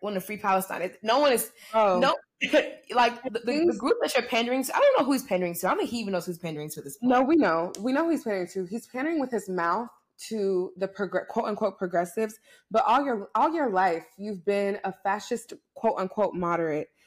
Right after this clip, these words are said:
Speaker 2: So with your mouth, you're saying one thing. With your rectum, you're doing things with the Republicans.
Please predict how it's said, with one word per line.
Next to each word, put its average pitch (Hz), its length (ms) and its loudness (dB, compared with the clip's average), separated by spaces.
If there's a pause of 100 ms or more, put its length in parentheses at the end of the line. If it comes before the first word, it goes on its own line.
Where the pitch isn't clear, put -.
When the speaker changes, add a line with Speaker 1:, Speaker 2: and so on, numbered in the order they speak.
(120)
Speaker 2:
So 220 320 4
with 214 300 -2
your 208 120 0
mouth, 208 380 2
you're 226 80 -4
saying 196 260 -4
one 185 180 -2
thing. 170 200 -4
With 175 140 -6
your 190 140 -2
rectum, 233 480 -2
you're 190 120 0
doing 196 300 0
things 190 260 -2
with 180 120 -6
the 170 80 -2
Republicans. 165 680 -6